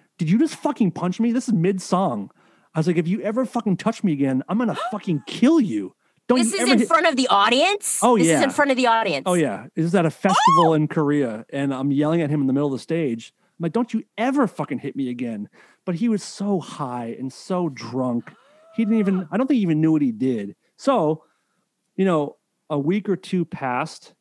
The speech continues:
Speaker 1: and, um, I didn't get a phone call from his manager. No one called me to, like, acknowledge or apologize or anything. So I ended up calling the manager, and, uh,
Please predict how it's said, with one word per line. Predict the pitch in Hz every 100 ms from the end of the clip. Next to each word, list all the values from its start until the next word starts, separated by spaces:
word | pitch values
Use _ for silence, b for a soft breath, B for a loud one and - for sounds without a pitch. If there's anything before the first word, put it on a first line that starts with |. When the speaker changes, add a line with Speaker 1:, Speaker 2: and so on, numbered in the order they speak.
| _ -
Speaker 1:
and, | 131 127 123 135 _ _ _ _ _ _ -
um, | 123 113 107 - _ -
I | 151
didn't | 175 165
get | 156
a |
phone | - 147 147 156
call | 151 147 147
from | - 135 127 117
his | 127 113
manager. | 117 131 147 170 185 196 202
No | 127 131
one | 139 143
called | 143 127
me | 139
to, | 131 -
like, | 120 120 113 -
acknowledge | 127 117 117 104 135 135 131 131 - _ _ _ _ _
or | 127 123 117
apologize | - 151 151 151 135 139 135 135 131 127
or | - 147
anything. | 240 175 131 123 131 B B B B B
So | - 160 147 -
I | 139
ended | 151 147
up | -
calling | - 151 156
the | 143
manager, | 151 226 160 123 127 - _ _ _ _ _ _ _ _ _ _
and, | 139 135 131
uh, | 127 117 110